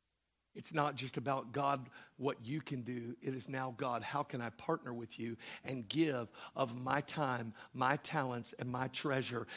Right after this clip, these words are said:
This is what it means to carry the cross. It means, "God, I am ready to wholly partner with you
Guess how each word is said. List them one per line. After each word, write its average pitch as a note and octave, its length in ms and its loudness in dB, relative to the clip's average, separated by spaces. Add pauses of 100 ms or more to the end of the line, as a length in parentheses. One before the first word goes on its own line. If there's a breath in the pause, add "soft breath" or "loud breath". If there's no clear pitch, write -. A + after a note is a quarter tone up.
(160 loud breath)
This C#3+ 360 2
is D3 120 2
what D3 200 4
it D3+ 120 0
means C3+ 340 -2
to B2+ 100 -4
carry C3+ 320 0
the B2 100 -4
cross. B2 460 0 (240 loud breath)
It D#3+ 200 6
means, C#3 280 -2
"God, D3 460 6 (220 loud breath)
I C#3+ 180 6
am A#2+ 200 0
ready C#3+ 300 2
to - 160 -6
wholly F3 640 0 (100)
partner E3 560 -2
with C#3 320 0
you B2 480 0